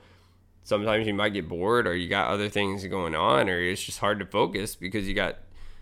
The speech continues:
you know, you're just not really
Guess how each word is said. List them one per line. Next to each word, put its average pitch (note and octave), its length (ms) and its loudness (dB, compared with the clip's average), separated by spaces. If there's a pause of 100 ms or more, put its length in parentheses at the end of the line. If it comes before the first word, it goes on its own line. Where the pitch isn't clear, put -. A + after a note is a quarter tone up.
(440)
you G#2+ 160 2
know, F#2+ 320 4 (680)
you're G#2 360 -2
just G2+ 180 -6
not G#2 260 0
really G2 500 -2